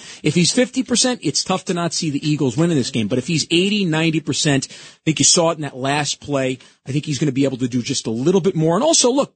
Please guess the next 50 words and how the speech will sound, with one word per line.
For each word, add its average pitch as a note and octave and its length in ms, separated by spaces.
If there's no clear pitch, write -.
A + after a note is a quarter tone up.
Jalen G#3+ 380
Hurts, G#3+ 260
since - 300
he A3+ 120
came A3 360
back, - 400
he - 60
hasn't B3+ 240
really D#4 180
been B3+ 280
p-, - 60
pressured - 360
by F#2+ 160
the F2+ 100
Giants. F2+ 420
Wasn't G3+ 320
really C#4 220
pressured. A#3+ 440
Missed F#3 200
some B3 100
throws B3+ 360
against C3+ 280
San A#2 160
Francisco. G2+ 500
I C4 220
think - 240
the - 100
Eagles G#3 400
are F#3+ 100
a F3 60
more F3 220
complete E3+ 420
team, G3+ 340
but C3+ 100
I C#3 40
think G3+ 200
that - 240
the B2+ 160
difference F#3 420
is E3 100
gonna E3 140
be C#3 360
at D#3 220
quarterback D3+ 580
there. C#3+ 260
So - 180
I E3 140
will G3+ 140
take F3 400
the, - 100